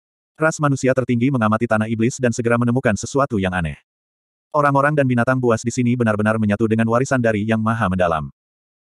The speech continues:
Mengapa ada begitu banyak warisan di sini?" Ras manusia tertinggi bertanya, "Bisakah aku melepaskan indera keilahianku?"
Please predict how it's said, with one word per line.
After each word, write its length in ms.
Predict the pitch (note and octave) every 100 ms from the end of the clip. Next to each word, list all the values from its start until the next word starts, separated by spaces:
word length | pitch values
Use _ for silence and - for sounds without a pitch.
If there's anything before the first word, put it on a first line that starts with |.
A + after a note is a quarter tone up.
| _ -
Mengapa 400 | C#3+ C3+ D3+ C#3
ada 80 | C#3
begitu 320 | B2 A#2+ B2+
banyak 240 | A2+ A2+
warisan 400 | A2+ A2+ C3 G#2
di 80 | A2+
sini?" 280 | B2 G2+ D2+ - _ _ _ _ _ _ _
Ras 240 | D#3 D#3+
manusia 400 | D3 C3+ C3 B2
tertinggi 320 | B2+ B2+ B2+
bertanya, 480 | B2 A#2 G#2 F2 G2+ - -
"Bisakah 400 | B2 C3 C#3 C3+
aku 80 | C3
melepaskan 480 | A2 A2 A2+ A#2+
indera 240 | A#2+ C3 A2
keilahianku?" 560 | G2+ G2 F#2 F2 E2